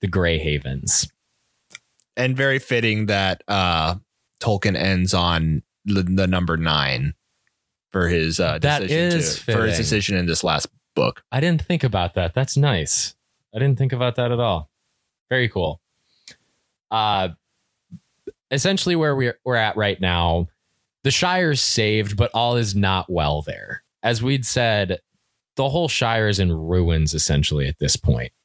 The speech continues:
Speaker 1: So there's a lot of work that needs to get done to bring things back into order. Frodo ends up freeing all of these prisoners that were locked up, and it includes a few important people, one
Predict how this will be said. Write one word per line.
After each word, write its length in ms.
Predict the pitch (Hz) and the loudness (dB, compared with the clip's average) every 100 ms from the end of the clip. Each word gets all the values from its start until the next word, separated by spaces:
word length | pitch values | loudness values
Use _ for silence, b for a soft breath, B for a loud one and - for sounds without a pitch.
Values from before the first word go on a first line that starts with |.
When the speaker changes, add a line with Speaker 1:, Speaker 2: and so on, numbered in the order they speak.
| _ | _
Speaker 1:
So 340 | - 123 107 - | -2 0 0 -2
there's 180 | 127 135 | -4 -2
a 40 | 156 | 0
lot 220 | 156 165 | 0 0
of 140 | 120 | -2
work 320 | 87 95 95 | -2 -2 -2
that 180 | 113 107 | -2 0
needs 240 | 107 104 - | 2 0 0
to 80 | |
get 260 | 98 95 85 | 0 0 0
done 460 | 82 80 87 98 104 | 0 2 2 2 0
to 160 | - 95 92 | -2 -4 -2
bring 400 | 90 95 95 92 | -2 2 2 2
things 240 | 95 85 | 2 0
back 300 | 80 80 80 | 0 -2 0
into 160 | 82 78 | 0 0
order. 440 | 76 73 67 - B B B B B B B - - | -2 -4 -4 -10 B B B B B B B -14 -6
Frodo 560 | 151 160 160 165 160 - _ _ _ _ _ | -2 0 0 0 0 -2 _ _ _ _ _
ends 240 | 117 120 113 | 0 2 2
up 140 | 110 | 0
freeing 600 | - - 120 127 131 135 | -2 -2 0 2 2 2
all 300 | 131 110 113 | 0 0 0
of 80 | 110 | 0
these 200 | 101 95 | 0 -2
prisoners 680 | - - 110 110 110 107 98 | 0 0 2 2 2 2 2
that 160 | 98 95 | 0 0
were 160 | 95 | -2
locked 400 | 90 90 92 - | 0 0 -2 -2
up, 280 | 85 80 - - | 0 0 -2 0
and 120 | 104 | 0
it 80 | 101 | 2
includes 400 | 113 - 135 113 | 0 2 0 0
a 60 | |
few 200 | 110 113 | 0 0
important 440 | 104 - 98 - 90 | 0 0 -2 -2 -2
people, 500 | 87 85 82 82 - | -2 0 0 0 -2
one 520 | 104 110 120 117 107 | -2 2 2 2 -2